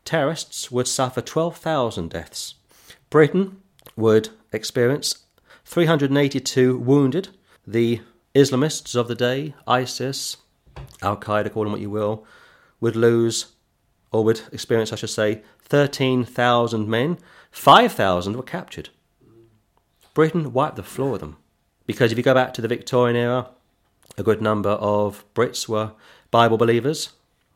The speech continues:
God-fearers, and those God-fearing people prayed for Queen and country. And like I say,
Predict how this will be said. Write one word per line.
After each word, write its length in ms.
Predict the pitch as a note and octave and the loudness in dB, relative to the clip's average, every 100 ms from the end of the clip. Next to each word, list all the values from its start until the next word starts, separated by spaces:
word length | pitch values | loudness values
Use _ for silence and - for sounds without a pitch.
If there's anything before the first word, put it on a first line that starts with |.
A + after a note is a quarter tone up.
| - | -6
God-fearers, 760 | A2 A2 - A2 A2 C3+ C3+ - _ _ - _ _ - | -4 -4 -2 -2 -2 -4 -8 -12 _ _ -20 _ _ -2
and 380 | G#2 G#2+ G#2 G2+ | 2 2 2 0
those 240 | - A2 | 0 0
God-fearing 480 | A2 A#2 - A2+ A2 | 0 -2 0 -4 -2
people 560 | A#2 A2+ A2+ A#2 C3+ - | -4 -6 -4 -4 -6 -8
prayed 300 | - A#2 A2+ | 0 0 0
for 220 | - A2+ | -2 -6
Queen 580 | A2 - C#3+ B2 C#3+ F3 - _ _ _ - | -6 -2 0 0 -2 -6 -12 _ _ _ -10
and 200 | G#2+ G#2 | -8 -6
country. 580 | A#2 G#2 - A2+ A#2+ D#3+ _ _ _ _ _ - | -6 -6 -6 -8 -8 -10 _ _ _ _ _ -6
And 80 | A2 | -4
like 140 | A2 | -2
I 40 | A2+ | -4
say, 460 | - A#2+ A2 A2+ | -4 -2 -2 -4